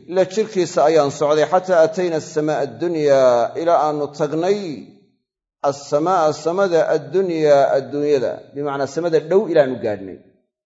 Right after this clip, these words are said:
Ad-dunyaa sifo waxay ka tahay as-samaa'a. Samada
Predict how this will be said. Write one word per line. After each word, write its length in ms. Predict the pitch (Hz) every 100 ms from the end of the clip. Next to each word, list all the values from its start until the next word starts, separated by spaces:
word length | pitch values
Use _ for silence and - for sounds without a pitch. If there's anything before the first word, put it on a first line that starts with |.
| _ _ _
Ad-dunyaa 440 | 139 143 175 156
sifo 280 | 135 147 180
waxay 220 | 170 147 143
ka 120 | 170
tahay 200 | 156 135
as-samaa'a. 600 | 123 - 120 113 113 120 - _ _ _ _ _ _ _ _ _ _ -
Samada 360 | - 220 240